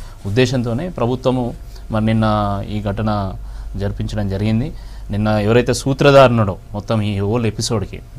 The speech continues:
ఓ, అతన్ని మట్టు పెట్టడం జరిగింది. డెఫినెట్గా పాకిస్తాన్, especially నేను అనుకుంటున్నాను, పాకిస్తాన్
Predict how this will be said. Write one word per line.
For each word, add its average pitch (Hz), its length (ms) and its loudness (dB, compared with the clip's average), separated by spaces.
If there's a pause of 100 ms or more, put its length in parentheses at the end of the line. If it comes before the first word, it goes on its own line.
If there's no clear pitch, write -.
(120)
ఓ, 104 260 -8 (140)
అతన్ని 110 260 -4
మట్టు 98 240 -4
పెట్టడం 95 340 -4
జరిగింది. 78 280 -8 (800)
డెఫినెట్గా 151 520 2
పాకిస్తాన్, 120 720 0
especially 147 580 -2
నేను 131 220 2
అనుకుంటున్నాను, 131 500 -2
పాకిస్తాన్ 123 600 -2